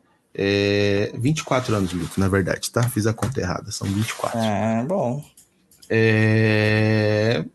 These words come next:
Speaker 1: cara, não sei se eu entraria. Eu, eu não me sinto, como é que eu posso falar, preso a uma religião, tá? Isso por mim. É, eu, eu gosto de, de conhecer outras coisas.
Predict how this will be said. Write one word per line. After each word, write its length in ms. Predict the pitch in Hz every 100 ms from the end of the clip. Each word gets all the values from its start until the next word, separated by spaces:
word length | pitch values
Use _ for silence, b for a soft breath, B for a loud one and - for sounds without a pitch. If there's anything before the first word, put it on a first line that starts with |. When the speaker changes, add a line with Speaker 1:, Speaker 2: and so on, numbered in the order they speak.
| _ _ _ _
Speaker 1:
cara, 280 | - 311 175
não 140 | 247
sei 240 | 240 226 170
se 120 | 156
eu 60 | 135
entraria. 500 | 123 127 113 110 107
Eu, 140 | 117
eu 180 | 127 143
não 120 | 160
me 100 | 175
sinto, 920 | 160 160 147 147 135 120 113 104 101
como 120 | 110
é 40 | 110
que 60 |
eu 40 | -
posso 220 | 110 -
falar, 440 | 107 104 95 95 120 _ - 104 101 _ _ _ -
preso 480 | 131 135 135 113 120
a 40 |
uma 220 | 120 120 117
religião, 720 | 120 113 110 120 104 92 117 - _ _ b b _
tá? 160 | 104 104
Isso 200 | - 151
por 220 | - 208
mim. 280 | 185 123 92 B B B B -
É, 280 | - - -
eu, 120 | - - -
eu 100 | 104
gosto 400 | 104 110 110 110
de, 280 | 101 101 98
de 140 | 101
conhecer 440 | - 104 98 - 101
outras 280 | 95 104
coisas. 380 | - 101 87 90